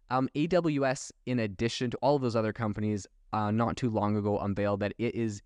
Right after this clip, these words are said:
going to put a hundred million dollars into a program for generative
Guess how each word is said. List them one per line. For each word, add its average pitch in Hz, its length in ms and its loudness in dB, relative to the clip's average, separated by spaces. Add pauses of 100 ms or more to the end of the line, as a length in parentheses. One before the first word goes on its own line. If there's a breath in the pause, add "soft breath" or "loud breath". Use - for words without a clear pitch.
going 110 260 0
to 107 240 0
put - 400 0
a 107 80 -2
hundred 107 340 -2
million 104 260 0
dollars 101 400 0
into 107 240 -2
a 98 60 0
program 104 540 -2
for 98 400 -2 (180)
generative 104 380 0